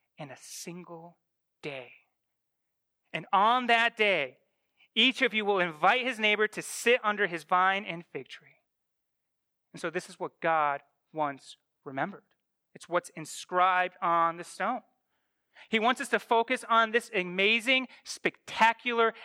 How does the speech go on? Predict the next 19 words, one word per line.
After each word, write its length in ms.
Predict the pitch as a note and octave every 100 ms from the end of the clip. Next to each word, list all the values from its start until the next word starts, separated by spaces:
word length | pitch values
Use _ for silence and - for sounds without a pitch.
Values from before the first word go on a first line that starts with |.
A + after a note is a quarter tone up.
| -
act 440 | G3 F#3 A#3+ C4+ - - -
of 100 | E3+
the 100 | G3
elimination 640 | F#3+ G#3+ A#3+ A3+ A3+ A3+
of 80 | F#3+
sins 400 | - A#3+ G#3+ G3+ - -
that 140 | G3 E3+
he 100 | B3+
would 180 | A3 F3+
one 380 | D#3+ G#3+ C#4+
day 180 | C#4+ D4
bring 500 | - B3 B3 F3 D#3 - _ _ _ _
through 340 | B3 C4+ C4+ C4+
his 420 | - A3+ G#3+ - _ _
Messiah. 680 | D#3+ D#3+ - A3 A3+ G#3 C#3 - _ _ _ _ _ _ _ _ _ _ _ _ _ _ _ _ _ _ _ -
And 140 | F3+
in 280 | G3+ F#3+ G3+
doing 340 | G#3 G3 E3
this, 440 | C3 B2+ - -